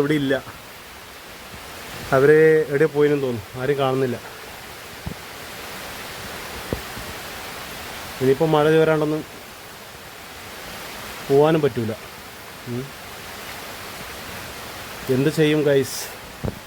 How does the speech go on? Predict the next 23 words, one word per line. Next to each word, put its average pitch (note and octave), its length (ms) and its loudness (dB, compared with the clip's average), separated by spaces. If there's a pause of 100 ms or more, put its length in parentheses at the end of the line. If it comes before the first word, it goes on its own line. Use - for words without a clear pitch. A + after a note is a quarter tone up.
(1160)
പെട്ടുപോയി. B2+ 440 4 (3000)
ഒരു D#3 120 6 (100)
രക്ഷയില്ല F3 420 6 (320)
ഗൈസ്. C#3+ 260 0 (400)
വണ്ടി C3+ 260 4 (100)
അവിടെ D#3 200 6
തന്നെ D#3 200 4
ഉള്ളത്. C#3+ 220 2 (280)
വണ്ടി C3+ 240 2
ഞാൻ F#3 120 4
കുറച്ച് F#3 300 2
മേലെ D#3+ 160 6
നിന്ന് G3 240 6
താഴേക്ക് E3+ 420 2
തള്ളിയിട്ട് E3 440 6
ഇവിടെ E3+ 200 4
വെച്ചിട്ടുണ്ട്. C#3 340 0 (1040)
വണ്ടി C3 240 6
ഇപ്പോൾ D#3 160 4
അവിടെ D3 220 6
ഉള്ളത്. C3+ 220 4 (340)
ഇനി A#2 240 -2
ഷിഫാൻ C#3+ 320 4